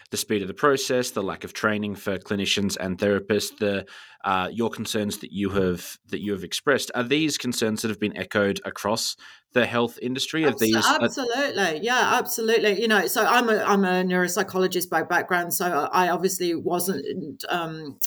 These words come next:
Speaker 2: uh, a, a part of the membership of the, the council at the Royal College that made these decisions, but the, all of the members talked to me about it because I do have a considerable experience. And when you talk to any of the clinicians,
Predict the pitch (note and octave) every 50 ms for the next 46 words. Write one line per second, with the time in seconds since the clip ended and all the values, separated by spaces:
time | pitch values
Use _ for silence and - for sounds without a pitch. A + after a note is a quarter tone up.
0 | - - - F3 E3+ E3 E3 D#3+ D#3 E3 E3+ E3 D3 B2+ - - - - G#2+ -
1 | - - - - - - - _ - F3 E3+ D#3 D#3 - - - - G3+ F#3+ -
2 | E3+ E3 - - F3 E3 D#3+ D3 - E3 G3 A3 B3+ A#3+ A#3+ - - A3+ G3 G3
3 | - - F3+ F3+ F3 F3+ - E3+ D#3+ E3 D#3+ D3+ - D#3+ D#3 D#3 - - G3 F#3
4 | F#3 F3+ - F3 E3 D#3 A2 D3+ E3 D#3 D#3 E3 E3 E3 - - F3 E3 D3+ C3
5 | - - - - - F#3 F#3 G3 G3 F#3+ F3 F3 - - - - F3+ - F3 D#3+
6 | - - G3 F3+ F#3 - G#3 G#3+ - - - G#3+ B3+ C4 B3 A3 F#3+ G3 F3+ F#3
7 | F3+ F3+ F3+ D#3 - - - A#3 B3+ B3 - - G3 G3 E3 D3+ C#3 C#3+ C#3+ C#3
8 | - - - - C3 - - F#3+ F#3+ - F#3 E3 E3+ E3 E3 D#3+ - F#3 F3+ E3+
9 | E3 E3 D#3 D3+ D3 - D3 C3+ - - F#3 F3 - E3+ - - D3+ - E3 D3+
10 | C#3+ - - - A3 A3+ G3 D#3 C#3 - - - - - - - - - A3+ A#3
11 | B3 B3 B3+ C4+ C4 - C#4+ C#4+ C#4 C4+ C4+ B3 - - A3+ A#3 B3+ C4 C4+ C4
12 | - A3 G#3 - - G#3+ G3 F#3 F3+ F3+ - - E3+ D#3+ D3 D3 -